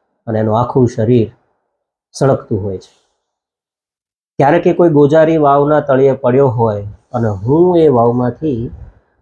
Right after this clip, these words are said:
પાણી ભરતી હોઉં છું. રોજ યાત્રે યમરાજ આવે છે, પેલા કાળ મુખા પાડા પર બેસીને કરગરે છે એને લઈ જવા માટે,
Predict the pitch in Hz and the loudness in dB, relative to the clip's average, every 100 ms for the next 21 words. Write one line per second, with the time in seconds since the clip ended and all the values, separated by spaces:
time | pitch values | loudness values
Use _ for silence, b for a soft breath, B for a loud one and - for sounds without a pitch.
0 | - 107 113 104 101 101 101 98 110 _ | -6 0 0 0 -2 -4 -10 -10 -14 _
1 | _ _ _ _ _ _ _ _ _ _ | _ _ _ _ _ _ _ _ _ _
2 | 117 151 180 151 143 139 139 139 131 120 | 0 2 2 2 2 0 0 2 2 0
3 | 120 120 110 107 120 113 117 104 101 107 | 0 0 0 -2 -2 -2 -4 -4 -4 -6
4 | 107 143 147 147 139 127 120 120 117 113 | -4 2 2 4 2 -2 -2 -4 -2 -2
5 | 117 117 107 110 104 113 107 101 - 170 | -2 -4 -4 -4 -4 -8 -12 -10 -2 0
6 | 147 139 117 110 - 107 117 117 135 156 | 2 2 0 -2 -8 -10 -6 0 0 2
7 | 139 123 107 101 | 2 0 -2 -10